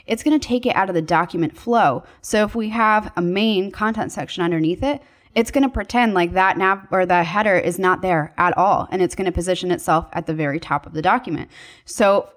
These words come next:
fixed will keep it in the same exact spot regardless of how far down you scroll, and it removes it from the document flow. In contrast, position absolute, again, removes it from the flow, so all the, you know, the sibling elements pretend like it's not there when they're laying themselves out,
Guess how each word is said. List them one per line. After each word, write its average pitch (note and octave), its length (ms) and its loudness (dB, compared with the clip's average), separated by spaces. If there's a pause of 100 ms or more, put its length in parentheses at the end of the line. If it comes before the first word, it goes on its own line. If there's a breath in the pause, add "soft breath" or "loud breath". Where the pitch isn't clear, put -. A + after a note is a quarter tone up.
fixed - 280 -4
will F#3 120 -6
keep B3 240 -2
it D4 120 2
in B3 100 2
the A#3+ 60 2
same G#3+ 220 -4
exact F#3+ 300 -2
spot E3 400 0
regardless F3 500 -2
of F3 180 -4
how D#3 280 0
far E3+ 240 0
down D#3+ 200 2
you F#3 80 -2
scroll, G3+ 600 0 (240 loud breath)
and G3 120 -2
it F#3+ 40 2
removes F3+ 340 2
it - 160 -4
from E3+ 380 0
the E3 80 -2
document D#3 500 -2
flow. A#3+ 460 0 (320 soft breath)
In F4 160 -2
contrast, A#3+ 840 2
position F#3 320 -4
absolute, E3 540 -2
again, F#3+ 460 2
removes D#3+ 300 0
it - 100 -8
from G#3+ 120 -4
the A3 60 0
flow, E3 500 0
so G#3 180 -6
all D#3 280 0
the, D#3+ 280 -2 (340 loud breath)
you F#3 100 -2
know, E3+ 120 4
the E3+ 160 0
sibling F3 600 0
elements F#3 500 0
pretend E3 420 -2
like D#3 120 -2
it's E3+ 140 -10
not D#3+ 380 2
there D#3 240 2
when E3 220 0
they're D3+ 260 2
laying D3+ 340 0
themselves E3+ 540 0
out, D#4 280 0